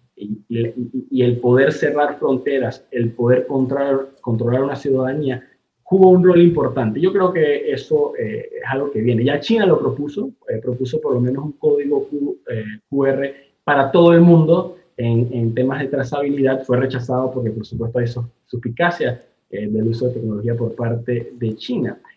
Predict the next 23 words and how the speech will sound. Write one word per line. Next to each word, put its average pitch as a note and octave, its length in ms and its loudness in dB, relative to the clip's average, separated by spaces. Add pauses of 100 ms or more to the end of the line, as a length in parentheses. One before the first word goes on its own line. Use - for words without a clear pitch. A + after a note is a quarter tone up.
(120)
Y A#2 80 -8
China E3+ 300 2
también, D#3+ 640 2
eh, A2+ 400 0
el A2+ 80 -6
presidente A#2+ 400 -4
Xi C3 200 -4
Jinping C3 720 -2
en A2 80 -4
los A2 80 -4
últimos A#2+ 380 -2
tres B2 200 -4
meses C3+ 360 -6 (100)
ha - 360 -4
afincado D3 600 0
el C3 80 2
mensaje B2 640 -2 (100)
del A2+ 460 -4
Partido C3 320 -4
Comunista C3 440 -2
en B2 100 -6
que A#2+ 100 -10 (100)
quieren C3+ 300 -2